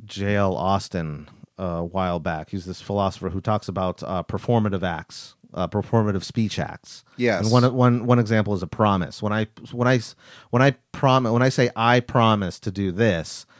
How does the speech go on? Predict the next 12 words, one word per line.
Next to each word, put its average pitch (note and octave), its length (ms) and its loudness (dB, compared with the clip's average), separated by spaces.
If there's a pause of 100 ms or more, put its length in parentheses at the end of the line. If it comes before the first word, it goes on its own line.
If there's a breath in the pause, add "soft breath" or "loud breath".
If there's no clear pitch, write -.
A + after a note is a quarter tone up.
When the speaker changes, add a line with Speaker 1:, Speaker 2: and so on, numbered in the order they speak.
(300 soft breath)
Speaker 1:
I'm A2 300 2
making B2+ 300 2
a G2 40 -2
statement, F2 760 0 (320)
uh, F2+ 380 0
right? F#2+ 380 0
But A2+ 120 2
it's A2+ 140 0
also A#2+ 640 6
an F2+ 80 0
action. - 560 -4 (380)
I'm G#2+ 340 0